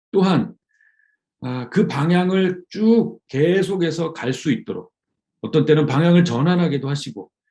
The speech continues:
그 일을 계속해서 할 수 있도록 하는 그 통로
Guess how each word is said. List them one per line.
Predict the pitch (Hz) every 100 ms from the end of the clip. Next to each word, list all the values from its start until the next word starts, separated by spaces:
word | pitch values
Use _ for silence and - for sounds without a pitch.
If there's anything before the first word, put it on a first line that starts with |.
| _
그 | 160 175 180 180 - - _ _ -
일을 | 156 170 185
계속해서 | - 131 160 160 175 160 147 160
할 | 156 240 233
수 | - 175
있도록 | - 156 160 160 -
하는 | 175 147 - - _ -
그 | 180 202 220 - _ _ _ _
통로 | - 220 214 165 -